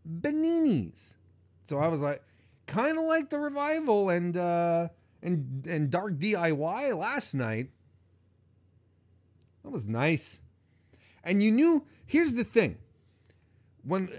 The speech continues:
the match starts when we come back from commercial, right? You know, and, and again, Aleister gets his full entrance. And let's, I mean, that is,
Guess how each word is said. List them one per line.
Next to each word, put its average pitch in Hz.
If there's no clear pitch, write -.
the 147
match 233
starts 208
when 175
we 160
come 165
back 156
from 151
commercial, 147
right? 113
You 117
know, 131
and, 123
and 127
again, 143
Aleister 127
gets 131
his -
full 135
entrance. 123
And 117
let's, 262
I 202
mean, 226
that 294
is, 180